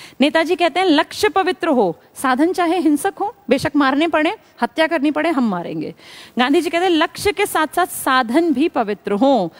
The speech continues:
सत्य, अहिंसा, सत्याग्रह से आज़ादी लाई जाएगी।" ये गांधी जी का कहना था। नाइनटीन थर्टी नाइन त्रिपुरी अधिवेशन हुआ। त्रिपुरी आपके एमपी में पड़ेगा, अ, मध्य प्रदेश में। नेताजी दो सौ तीन वोट से जीते। इस अधिवेशन में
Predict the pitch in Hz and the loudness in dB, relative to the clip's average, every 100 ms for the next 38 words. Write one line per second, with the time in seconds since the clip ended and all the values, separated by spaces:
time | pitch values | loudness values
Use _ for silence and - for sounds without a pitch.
0 | - - 285 - 311 311 262 254 247 285 | -8 -4 -4 0 0 2 4 2 2 0
1 | - 269 - 285 269 254 247 233 247 240 | -2 -4 -2 0 2 2 0 0 2 2
2 | 262 - _ - - 220 214 220 233 254 | 0 -8 _ -10 0 2 4 2 2 2
3 | 214 214 202 185 170 170 220 269 269 214 | 2 0 -2 -2 -4 -4 -2 0 0 0
4 | 175 170 170 175 160 151 160 - - - | -4 -6 -6 -6 -6 -6 -8 -10 -20 -16
5 | - 233 285 285 381 381 359 349 349 427 | -2 2 4 4 2 0 0 0 -2 -2
6 | - _ _ 370 359 - 392 381 349 294 | -10 _ _ 0 2 2 4 4 2 0
7 | 269 247 254 208 180 160 - 277 269 330 | 0 -2 -2 -2 -2 -4 -4 -6 -2 0
8 | 339 294 370 - - 302 294 320 320 202 | 0 -2 -4 -4 0 0 2 0 0 0
9 | 175 165 165 - _ - - 208 190 185 | -2 -4 -6 -10 _ -20 -8 -2 -2 -2
10 | 190 233 240 190 175 - 180 170 - - | 0 0 0 -2 -8 -6 -6 -6 -10 -6
11 | 233 269 311 320 330 254 277 311 311 - | 0 2 2 0 0 0 -2 -2 -4 -2
12 | 359 370 247 277 - 277 226 349 381 - | 0 0 0 -2 -2 -4 -2 -2 -2 2
13 | 381 381 - 302 311 302 302 349 311 302 | 0 2 -2 0 2 2 -2 0 0 2
14 | 320 | 0